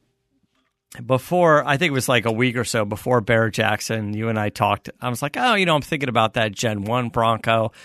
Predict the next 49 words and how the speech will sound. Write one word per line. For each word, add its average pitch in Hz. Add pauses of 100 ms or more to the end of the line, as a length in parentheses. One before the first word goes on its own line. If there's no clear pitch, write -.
(160)
I'm 190
gonna 185
have 143
a 123
tough -
time 123
finding 120
one 110
that's 107
affordable 107
enough 104
to 107
rebuild." 104 (1400)
Uh, 127
there's 151
one 147
up 143
on 120
Bring 127
a 113
Trailer 117
right 107
now 113
that's 104
a 139
little 139
rough, 117 (260)
um, 104
maybe 117
more 127
than 139
a 135
little 135
rough. 139
I 202
know 170
everyone's 143
like, 135
"It's 202
great. 240
It's -
got 180
all 190
this 196
patina." 185
It's 113
like, 240
yeah, 220
it's, 160